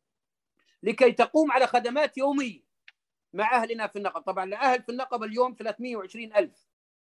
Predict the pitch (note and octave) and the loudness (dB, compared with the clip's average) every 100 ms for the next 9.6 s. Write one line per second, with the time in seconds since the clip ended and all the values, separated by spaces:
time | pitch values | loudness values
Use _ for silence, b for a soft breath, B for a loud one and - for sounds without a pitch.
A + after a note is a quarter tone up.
0 | _ _ _ _ _ _ _ - F3 G3+ | _ _ _ _ _ _ _ -6 -4 4
1 | A#3 A#3+ A3 A3 G#3+ G3+ A#3 A3 G3 G3+ | 6 6 4 2 0 0 2 2 -2 -6
2 | A3+ G3 F3+ G3+ F#3+ - A3 G#3+ A3 G3+ | -6 -6 -4 -4 -4 -4 -6 -4 -4 -4
3 | F#3 _ _ _ D#3 F3 E3+ G#3 G#3+ G3+ | -4 _ _ _ -10 -8 -4 0 0 0
4 | F#3 F3 F#3 A3 F#3 G#3 G3 F#3 - G3 | -2 -2 -4 -4 -4 -2 -2 -4 -6 -8
5 | F#3 F3+ D#3 F3+ G#3+ A#3 A3 A3+ G#3 G#3 | -6 -8 -6 0 2 2 2 0 0 0
6 | A#3+ C4 A3+ A#3 _ _ _ _ - E3 | 4 4 2 -8 _ _ _ _ -16 -6
7 | G#3+ B3 A#3 A3 A#3 A#3 _ _ _ F3 | 0 0 -2 -12 -14 -18 _ _ _ -8
8 | F#3 F#3 - F3+ - B3 A#3 F#3+ G#3 G#3 | -4 -4 -6 -10 -6 -4 -2 0 0 -2
9 | - F#3+ F#3+ F#3+ A#3+ C#4 | -8 -8 -4 0 2 2